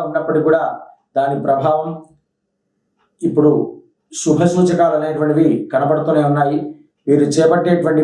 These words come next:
ప్రతి కార్యంలో కూడా ఇతరుల యొక్క సహకారం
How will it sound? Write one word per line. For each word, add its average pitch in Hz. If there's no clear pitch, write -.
ప్రతి 151
కార్యంలో 156
కూడా 151
ఇతరుల 196
యొక్క 170
సహకారం 165